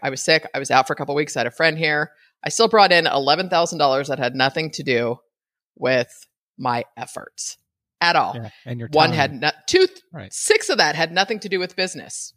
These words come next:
Speaker 1: or time at all. It was, they were like gifts. I'm not kidding <laughs> you. It's nutty. And then one was a podcast sponsorship. And I'm like, "Sweet." So, right. And when I stay, and I know this is a little bit more like my belief system and whatnot, but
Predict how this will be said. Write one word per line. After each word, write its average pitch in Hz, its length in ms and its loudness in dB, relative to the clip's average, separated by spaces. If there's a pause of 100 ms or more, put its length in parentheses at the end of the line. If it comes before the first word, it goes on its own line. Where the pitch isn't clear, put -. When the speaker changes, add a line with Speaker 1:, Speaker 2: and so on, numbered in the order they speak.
Speaker 1:
or 170 140 0
time 139 340 -2 (400)
at 240 120 4
all. 165 200 2 (760)
It 190 100 -8
was, 180 140 -6
they 190 100 4
were 185 100 4
like 165 220 2
gifts. 175 380 -2
I'm 175 100 -2
not 190 160 0
kidding 214 300 0
<laughs> - 60 -2
you. 254 120 0
It's 190 160 -4
nutty. 190 400 2 (440)
And 190 120 -2
then 180 140 0
one 180 180 2
was 202 160 0
a 226 60 -4
podcast - 400 -4
sponsorship. 120 640 -10
And 156 80 -8
I'm 160 80 -8
like, 165 200 -4 (800)
"Sweet." - 340 2 (120)
So, 202 380 2 (420)
right. 190 280 4 (360)
And 190 160 0
when 185 100 2
I 196 180 4
stay, 180 320 2
and 180 100 0
I 202 40 0
know 214 160 0
this 180 200 -6
is 151 100 -8
a 147 60 -2
little 135 180 -4
bit 131 220 -4
more 131 240 -8
like 120 240 -10
my 127 160 -8
belief 131 320 -12
system 135 340 -12
and 131 100 -12
whatnot, 123 340 -8 (120)
but 156 320 6